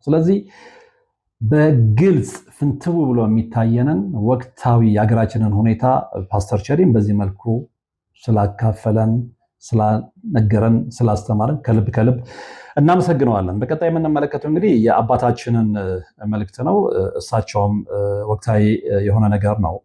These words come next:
ያስተላለፉት። ምንድን ነው ያሉት? ሺህ ዘመን የሚኖር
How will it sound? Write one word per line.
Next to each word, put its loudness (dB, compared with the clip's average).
ያስተላለፉት። -2
ምንድን 2
ነው 4
ያሉት? 2
ሺህ 2
ዘመን 2
የሚኖር 2